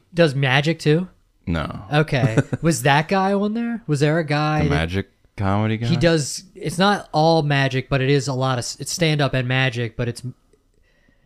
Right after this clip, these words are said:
Speaker 1: it's not like David Blaine magic. It's like street magic.
Speaker 2: Yeah.
Speaker 1: But of course, I say street magic. That's exactly what David Blaine does.
Speaker 2: Yeah.
Speaker 1: But, uh, that was a bad
Speaker 2: <laughs>
Speaker 1: example.
Speaker 2: Highway magic.
Speaker 1: Yeah. <laughs>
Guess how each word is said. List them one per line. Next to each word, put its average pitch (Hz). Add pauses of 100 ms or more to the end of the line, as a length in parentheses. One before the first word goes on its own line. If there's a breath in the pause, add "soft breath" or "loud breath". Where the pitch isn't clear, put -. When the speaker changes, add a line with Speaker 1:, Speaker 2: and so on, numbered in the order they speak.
Speaker 1:
it's 139
not 170
like 143
David 131
Blaine 123
magic. 113
It's -
like 107 (260)
street 143
magic. 120
Speaker 2:
Yeah. 82
Speaker 1:
But 123
of 143
course, 160
I 147
say 139
street 127
magic. 127
That's 127
exactly 123
what 123
David 120
Blaine 127
does. 143
Speaker 2:
Yeah. 85
Speaker 1:
But, 147
uh, 131
that 131
was -
a -
bad 131
Speaker 2:
<laughs> -
Speaker 1:
example. 127 (1500 soft breath)
Speaker 2:
Highway 80
magic. -
Speaker 1:
Yeah. 180
<laughs> -